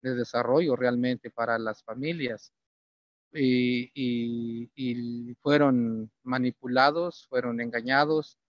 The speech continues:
a través de las autoridades municipales en ese tiempo. Y desde ese entonces empezó, eh, eh, el proceso de ingreso de la mina,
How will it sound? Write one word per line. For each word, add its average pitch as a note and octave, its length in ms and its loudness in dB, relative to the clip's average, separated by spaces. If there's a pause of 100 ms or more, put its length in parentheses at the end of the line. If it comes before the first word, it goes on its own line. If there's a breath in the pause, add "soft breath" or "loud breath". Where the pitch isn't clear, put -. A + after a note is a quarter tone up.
(360)
a B2+ 80 -2
través B2 440 2
de A#2+ 140 -4
las A#2 300 -2
autoridades A#2+ 920 -2
municipales B2+ 800 0
en A#2+ 140 -6
ese A#2+ 180 -10
tiempo. C#3+ 540 -4 (840)
Y A#3+ 140 6
desde E3 380 8
ese G3 200 4
entonces D#3+ 520 2
empezó, C#3 840 0 (120)
eh, A#2+ 480 0 (500)
eh, B2+ 500 0
el C#3 160 0
proceso E3 600 4
de C3 160 4
ingreso C#3+ 760 4 (360)
de A#2 560 2
la A2+ 160 2
mina, B2+ 480 2